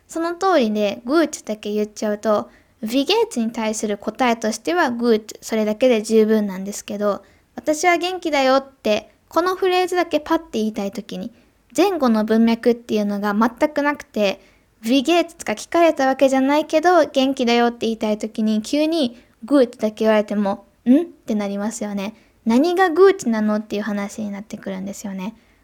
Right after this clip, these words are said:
なので、「私は元気だよ」っていうフレーズにしたかったら、文にしないといけません。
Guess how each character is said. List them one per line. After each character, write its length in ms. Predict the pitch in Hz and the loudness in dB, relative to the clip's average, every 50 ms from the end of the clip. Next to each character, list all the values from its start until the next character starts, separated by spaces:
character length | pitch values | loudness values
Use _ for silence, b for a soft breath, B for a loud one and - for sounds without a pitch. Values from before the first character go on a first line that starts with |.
| b b | b b
な 100 | 359 403 | -6 -4
の 200 | 392 349 277 240 | -2 -2 0 0
で、 280 | 233 247 247 233 - - - - | 2 2 2 0 0 -2 -4 -2
「私 260 | 285 277 - - 311 | -2 -2 0 2 4
は 120 | 302 302 302 | 4 4 6
元 240 | 302 311 311 302 | 4 4 2 2
気 140 | 302 254 240 | 0 -2 0
だ 100 | 233 233 226 | 2 2 4
よ」 120 | 226 233 | 4 2
っ 40 | 240 | 2
て 200 | 233 233 - 220 | 0 -2 -2 0
い 100 | 214 208 208 | 0 0 0
う 40 | |
フ 120 | 214 - 226 | -2 -2 -2
レ 240 | 233 226 233 233 233 | 0 2 2 2 0
ー 20 | |
ズ 100 | 226 233 | 0 0
に 160 | 226 226 226 233 | 2 2 0 0
し 60 | 240 | -2
た 140 | - 254 254 | -4 -6 -6
か 120 | - 247 | -4 -6
っ 60 | 233 240 | -6 -6
た 100 | - 277 | -4 -4
ら、 300 | 269 302 311 302 - - - b b b b b b | -2 0 0 0 -2 -4 -6 b b b b b b
文 240 | 226 269 339 349 311 | 0 2 2 2 2
に 80 | 269 254 | 2 2
し 140 | - - | 2 0
な 140 | 233 214 202 | 0 0 -2
い 80 | 196 - | -4 -8
と 100 | - - - - | -10 -12 -14 -14
い 80 | - | -16
け 140 | - - 202 | -16 -14 -12
ま 160 | 196 196 196 | -12 -12 -12
せ 160 | - - 220 202 | -12 -12 -12 -12
ん。 100 | - | -12